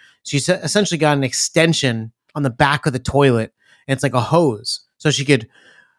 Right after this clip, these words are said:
spray out most of the, the diaper contents into the toilet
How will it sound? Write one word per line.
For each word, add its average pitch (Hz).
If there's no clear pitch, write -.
spray 170
out 139
most 143
of 123
the, 127
the 131
diaper 135
contents 120
into 120
the 120
toilet 156